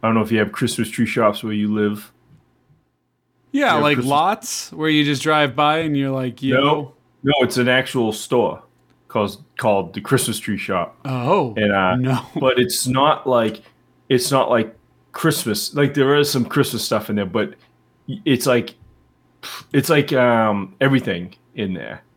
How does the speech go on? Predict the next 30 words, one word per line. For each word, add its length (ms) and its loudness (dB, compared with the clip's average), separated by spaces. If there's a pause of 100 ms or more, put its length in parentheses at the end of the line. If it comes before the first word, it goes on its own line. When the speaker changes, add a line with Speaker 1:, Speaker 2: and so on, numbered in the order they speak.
Speaker 1:
You 80 2
know 60 2
what 80 2
I 40 0
mean? 220 4
It's 220 2
like, 360 0 (640)
there's 180 0
like, 300 0
it, 240 0
I 140 2
can't 240 0
explain 380 -8
it. 60 -10
You 120 0
can 140 0
look 120 2
up 140 0
Christmas 320 -6
tree 160 -6
shop 340 -6
stores 240 -4
Speaker 2:
No, 60 0
I 140 2
Speaker 1:
and 60 -4
Speaker 2:
believe 240 -2
Speaker 1:
see 160 -2
Speaker 2:
you. 160 0
Speaker 1:
what's 140 0
Speaker 2:
Yeah. 380 -4